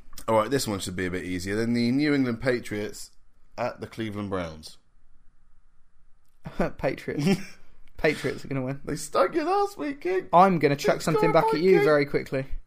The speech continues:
Speaker 1: What?
Speaker 2: Plus or minus ten point victory for the
Speaker 1: I'm not,
Speaker 2: Patriots.
Speaker 1: I'm not picking this.
Speaker 2: Plus or minus ten points.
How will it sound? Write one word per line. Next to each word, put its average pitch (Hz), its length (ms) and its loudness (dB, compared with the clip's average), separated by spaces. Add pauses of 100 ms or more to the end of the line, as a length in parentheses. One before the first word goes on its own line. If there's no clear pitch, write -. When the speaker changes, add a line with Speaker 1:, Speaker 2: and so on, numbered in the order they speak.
(140)
Speaker 1:
What? - 360 -6
Speaker 2:
Plus - 380 6
or 190 80 4
minus 165 600 0 (120)
ten 160 260 2
point 143 240 2
victory 139 340 0
for - 120 -10
the - 120 -6
Speaker 1:
I'm - 100 -2
not, - 0 -
Speaker 2:
Patriots. - 280 -4
Speaker 1:
I'm - 120 -8
not 165 100 -8
picking 135 280 -6
this. 87 300 -12 (540)
Speaker 2:
Plus 226 220 2
or 247 40 2
minus 240 320 0
ten 185 140 -2
points. - 360 -4